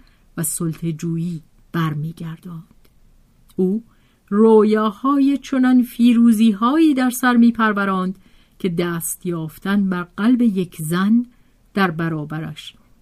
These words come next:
بس ناچیز می‌نمود، آن هم اگر در چنان مرحله‌ای از کودکی همچو اندیشه‌ای به سرش می‌زد. پسر بچه‌های نسل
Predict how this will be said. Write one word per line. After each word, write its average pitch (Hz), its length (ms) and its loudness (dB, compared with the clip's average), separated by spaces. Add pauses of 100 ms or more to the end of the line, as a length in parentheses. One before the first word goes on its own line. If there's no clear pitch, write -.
(300)
بس 311 440 -4 (280)
ناچیز 190 800 -2
می‌نمود، 160 520 -8 (720)
آن 196 140 0
هم 165 240 -6
اگر 175 340 -6 (360)
در 196 140 -4
چنان 226 560 -2
مرحله‌ای 226 640 2
از 202 160 -6
کودکی 208 680 -2 (300)
همچو 196 420 0
اندیشه‌ای 170 840 -4 (360)
به 180 100 -10
سرش 151 640 -10
می‌زد. 170 480 -12 (800)
پسر 165 300 -6
بچه‌های 165 680 -8
نسل 170 500 -6